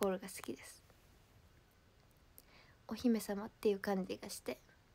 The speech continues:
さくのこと久々に見たけど、かわっち、ありがとう。ハートありがとう。モカうちわ？<laughs> モカ出ないですけども、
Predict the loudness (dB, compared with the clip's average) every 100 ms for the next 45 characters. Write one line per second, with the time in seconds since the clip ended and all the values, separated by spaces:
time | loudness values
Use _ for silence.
0 | -20 _ -20 -20 -20 -20 -20 -20 -20 -20
1 | -20 -20 -20 -20 -20 -20 -20 -20 -16 -4
2 | -2 -2 -2 -4 -4 0 0 2 4 4
3 | 2 -2 -6 -6 0 0 0 -4 4 8
4 | 10 10 10 8 8 2 -10 -14 -14 -20
5 | -20 -20 -20 -18 0 2 8 10 10 10
6 | 10 10 8 4 -18 -20 -20 -20 -20 -20
7 | _ -20 -20 -20 -20 -20 -20 -20 -20 _
8 | -12 2 4 10 12 12 12 12 12 12
9 | 12 12 6 6 6 4 0 0 0 2
10 | 6 10 10 10 8 8 6 2 -2 -2
11 | -2 0 0 -2